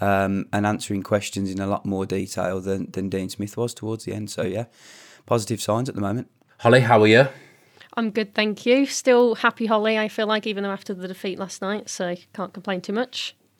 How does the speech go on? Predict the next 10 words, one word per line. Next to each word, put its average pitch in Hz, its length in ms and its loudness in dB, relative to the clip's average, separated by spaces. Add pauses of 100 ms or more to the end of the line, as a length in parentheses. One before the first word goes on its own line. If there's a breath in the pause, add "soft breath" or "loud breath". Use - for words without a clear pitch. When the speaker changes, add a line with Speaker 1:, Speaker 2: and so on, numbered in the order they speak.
(180)
Speaker 2:
Yeah, - 100 -12
we - 60 -8
kind 98 140 -4
of 80 60 -2
reverted 78 460 2
to 85 80 -8
type - 340 0
last - 220 -6
night, 76 260 -4
losing 76 460 -4